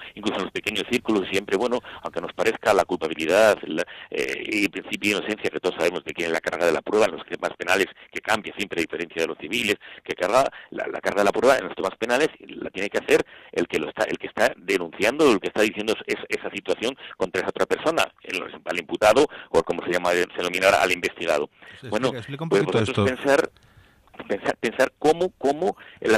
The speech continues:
Speaker 1: el ciudadano medio ahora mismo ya se roga esa potestad y juzga y se pone ya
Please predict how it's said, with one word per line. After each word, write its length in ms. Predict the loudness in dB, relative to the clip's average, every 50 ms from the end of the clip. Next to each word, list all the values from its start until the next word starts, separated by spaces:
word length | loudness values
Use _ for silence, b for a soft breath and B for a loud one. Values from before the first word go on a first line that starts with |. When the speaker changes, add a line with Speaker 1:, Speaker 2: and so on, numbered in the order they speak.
| 2 2
Speaker 1:
el 120 | -2 -2 0 2
ciudadano 380 | 2 4 4 4 2 2 0
medio 360 | 0 0 0 0 2 0 2 2
ahora 160 | 4 4 4
mismo 320 | 2 0 -4 -6 -6 -6 -8 _ b b b b b
ya 180 | 0 2 2 4 4
se 80 | 2 0
roga 220 | 2 4 4 4
esa 140 | 4 4 2
potestad 400 | 0 -2 -2 -2 -2 0 2 0 0 0 _ -16
y 60 | -14
juzga 360 | -6 2 4 4 4 4 2
y 40 | 2 2
se 80 | 0 -2
pone 300 | -2 -2 -2 -2 -2 -2 B B B B B
ya 300 | 0 4 4 4 4